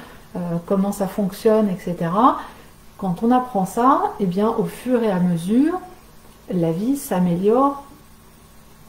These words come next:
On a l'impression que c'est comme par magie, mais c'est tout simplement parce qu'on a posé des actions régulières, concrètes, qu'on a pris conscience de plein de choses et qu'on les met en pratique. Voilà. Et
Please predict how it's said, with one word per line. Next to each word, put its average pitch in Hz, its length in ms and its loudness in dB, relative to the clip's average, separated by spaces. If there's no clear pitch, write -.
On 185 40 -2
a 175 80 0
l'impression 170 400 -4
que - 80 -12
c'est 196 120 -8
comme 175 220 2
par 170 180 -2
magie, 180 340 0
mais 196 100 2
c'est 175 160 -6
tout - 160 -10
simplement 226 460 2
parce 233 200 -6
qu'on 190 180 -2
a 190 80 0
posé 226 340 2
des 202 220 0
actions 233 440 -2
régulières, 208 640 2
concrètes, 247 380 0
qu'on 185 120 0
a 165 80 2
pris - 220 -8
conscience 233 600 -4
de 190 80 -4
plein 226 240 0
de 220 60 2
choses 285 400 0
et 226 100 2
qu'on 220 180 0
les 208 140 2
met 262 300 4
en 185 60 -4
pratique. - 480 -6
Voilà. 202 380 -4
Et 208 380 10